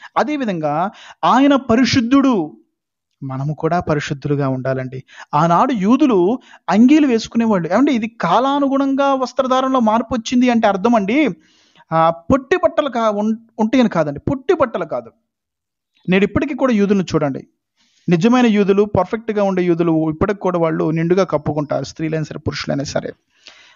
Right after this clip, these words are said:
ఆ విషయాన్ని ఒకసారి మీరు గమనించండి. ఈ వ్యభిచారపు తలంపులు అనేవి ఎక్కడ మొదలవుతాయి? ఆకర్షణ. ఏ విధంగా ఆకర్షించబడతాం?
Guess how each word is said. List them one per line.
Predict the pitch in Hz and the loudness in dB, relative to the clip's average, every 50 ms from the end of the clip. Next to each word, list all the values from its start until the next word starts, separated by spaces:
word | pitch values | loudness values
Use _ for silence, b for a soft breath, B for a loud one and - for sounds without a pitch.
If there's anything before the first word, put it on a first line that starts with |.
| b b _ _ _ - | b b _ _ _ 0
ఆ | - 208 262 | 2 2 4
విషయాన్ని | 285 302 277 - - 320 302 285 262 | 4 2 0 0 0 0 0 0 0
ఒకసారి | 233 - - 269 262 262 | -4 -6 -4 -2 0 0
మీరు | 226 226 262 | 0 0 0
గమనించండి. | 226 170 156 160 160 226 277 339 330 330 - - 151 120 110 - - _ _ _ _ _ _ _ _ b b b b b b b b 240 | -4 -6 -8 -2 0 2 2 2 0 -2 -4 -6 -6 -8 -10 -16 -20 _ _ _ _ _ _ _ _ b b b b b b b b 4
ఈ | 285 | 4
వ్యభిచారపు | 269 226 226 226 262 240 - 311 311 320 330 330 330 330 | 6 4 2 2 2 0 0 0 2 2 2 2 0 -2
తలంపులు | 254 - 226 220 262 277 285 269 294 277 262 | -2 -2 0 0 2 0 2 2 2 2 2
అనేవి | 247 233 233 240 233 | 2 0 0 0 0
ఎక్కడ | 202 160 - - 269 277 | 0 -2 0 0 2 4
మొదలవుతాయి? | 247 247 240 226 226 220 214 208 208 - 214 208 208 202 202 202 202 202 202 202 202 - _ _ _ _ _ _ _ _ - | 4 4 4 4 2 2 2 0 -2 -4 -4 -2 0 0 0 0 0 -2 -2 -4 -6 -12 _ _ _ _ _ _ _ _ -2
ఆకర్షణ. | 135 147 - - - 151 131 - - - - 117 101 - - - - _ _ _ _ _ _ _ _ _ _ _ _ _ _ _ _ _ _ - | -2 -2 -2 -2 -4 -4 -4 -4 -8 -8 -8 -8 -10 -12 -18 -20 -20 _ _ _ _ _ _ _ _ _ _ _ _ _ _ _ _ _ _ 0
ఏ | 170 190 220 277 | 2 2 4 4
విధంగా | 294 311 302 294 285 277 285 | 4 2 2 2 2 2 2
ఆకర్షించబడతాం? | 254 220 233 233 - 185 - - 240 220 220 - 208 190 185 180 170 180 175 175 175 175 175 175 175 175 170 | 2 0 -2 0 -2 -4 -2 0 -2 -2 0 0 0 0 0 -2 -2 -4 -2 -2 -2 -2 -4 -4 -6 -8 -8